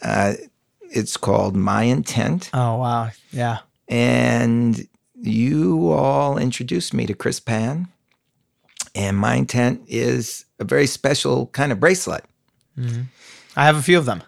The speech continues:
Speaker 1: You got a few?
Speaker 2: Yeah.
Speaker 1: Uh, because the beauty of this bracelet is it really helps you to think about your life, where you're at, and where you wanna go.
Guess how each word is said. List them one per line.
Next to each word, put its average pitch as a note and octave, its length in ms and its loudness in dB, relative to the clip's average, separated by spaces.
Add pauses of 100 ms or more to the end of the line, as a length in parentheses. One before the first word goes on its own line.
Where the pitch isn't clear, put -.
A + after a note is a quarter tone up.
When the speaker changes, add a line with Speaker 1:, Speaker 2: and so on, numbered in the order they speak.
(100)
Speaker 1:
You A2 100 0
got B2+ 140 4
a - 160 -2
few? E3+ 320 6 (240)
Speaker 2:
Yeah. A#2+ 160 -4 (500)
Speaker 1:
Uh, B2+ 60 4
because B2+ 560 0
the A#2+ 140 0
beauty E3 560 4
of C3 80 4
this A2 200 0
bracelet B2 680 2 (160)
is A#2+ 440 2
it - 300 2
really C#3+ 600 0
helps B2+ 560 0
you B2 320 2
to - 180 -4
think - 460 -4
about G#2+ 340 2
your G2+ 140 -2
life, F2+ 600 -4 (1000)
where A#2 340 4
you're D3 180 2
at, F#2+ 360 -2 (960)
and F#2 340 0
where G#2 140 2
you A2 160 0
wanna G2+ 260 0
go. A#2+ 380 0